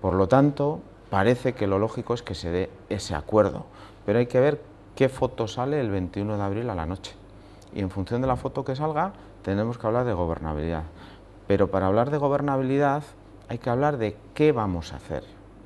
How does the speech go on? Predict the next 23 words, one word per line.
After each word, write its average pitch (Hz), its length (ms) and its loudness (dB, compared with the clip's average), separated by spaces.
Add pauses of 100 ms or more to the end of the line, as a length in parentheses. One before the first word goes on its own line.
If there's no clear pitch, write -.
(160)
Aquí 175 240 -2
no 196 260 -2
es - 140 -4
con 82 260 -4
quién, 95 360 0
sino 92 240 -2
el 90 120 0
para 90 360 0
qué, 113 220 -2 (280)
lo 87 100 0
importante, 85 580 -2
en 62 100 -8
mi - 60 -8
opinión. 76 420 -2 (720)
Porque 95 200 0
si 87 80 -4
estamos 117 320 -2
de 123 60 -2
acuerdo 131 340 2
en 123 80 0
el 110 100 0
para 104 300 -2
qué, 180 280 -2